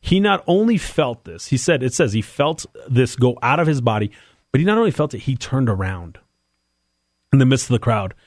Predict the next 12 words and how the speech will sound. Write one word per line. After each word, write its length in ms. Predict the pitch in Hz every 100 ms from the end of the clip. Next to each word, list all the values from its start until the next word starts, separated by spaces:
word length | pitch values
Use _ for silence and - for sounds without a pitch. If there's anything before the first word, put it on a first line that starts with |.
| _ _ -
And 120 | 123
his 140 | 127
disciples 340 | 107 135 120 113
like, 160 | 113
"What 120 | 101 120
did 140 | 120
you 80 | 113
feel?" 180 | - 113
"Everybody's 500 | 113 123 110 101 95
touching 300 | 107 - 104
against 440 | 95 101 98 -
you." 200 | 98 98